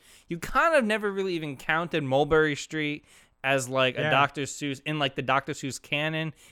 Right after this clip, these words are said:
Speaker 1: It's
Speaker 2: Right.
Speaker 1: like the Lorax, it's Horton Hears a Who, it's Cat in the Hat, all the ones that teach people to love and stuff like that. That's this guy's legacy. And, you know, it shows growth. And the fact
Speaker 2: That's
Speaker 1: that,
Speaker 2: right.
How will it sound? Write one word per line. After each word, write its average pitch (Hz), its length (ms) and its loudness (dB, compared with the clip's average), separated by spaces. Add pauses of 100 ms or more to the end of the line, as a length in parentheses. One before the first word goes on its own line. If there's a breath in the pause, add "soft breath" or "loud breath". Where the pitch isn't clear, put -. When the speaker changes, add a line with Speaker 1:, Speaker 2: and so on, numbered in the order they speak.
Speaker 1:
It's 131 140 -4
Speaker 2:
Right. 131 80 -2
Speaker 1:
like 131 220 0
the 123 80 -4
Lorax, 165 840 4
it's 123 120 -10
Horton 143 220 -6
Hears 117 180 -4
a 107 60 -4
Who, 175 320 4
it's - 140 -4
Cat 139 200 2
in 123 80 -4
the 117 60 -4
Hat, 165 280 -2 (240 soft breath)
all 185 240 6
the 196 140 0
ones 170 280 2
that 147 140 -10
teach 170 280 -8
people 165 400 -4
to 143 100 -6
love 139 300 2
and 131 100 -8
stuff - 260 -6
like 131 200 -6
that. 131 280 -2 (280 soft breath)
That's 160 300 4
this 185 140 -8
guy's 147 300 4
legacy. 143 760 -4 (220)
And, 196 200 4
you 220 60 0
know, 254 180 4
it 196 100 -8
shows 294 380 -2
growth. 156 840 -4 (340)
And 196 140 0
the 185 80 2
fact 220 320 -2
Speaker 2:
That's 220 160 0
Speaker 1:
that, 214 80 -10
Speaker 2:
right. 175 100 -20